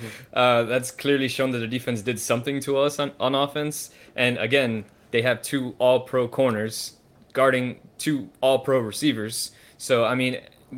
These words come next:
granted, fine, the rest of your defense isn't as great as your corners are, sure.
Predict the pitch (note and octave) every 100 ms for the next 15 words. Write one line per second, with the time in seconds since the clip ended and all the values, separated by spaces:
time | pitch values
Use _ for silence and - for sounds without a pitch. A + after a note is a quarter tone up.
0 | A2 - D#3+ D#3+ C#3 A#2+ - - _ -
1 | E3 A#2+ A2+ C3 C#3+ D#3 C3+ B2+ C3+ C#3
2 | B2 C#3+ B2+ B2+ A#2 B2+ B2 G#2+ A2+ -
3 | B2 G#2+ G2+ F#2+ F#2+ - - - B2 G2+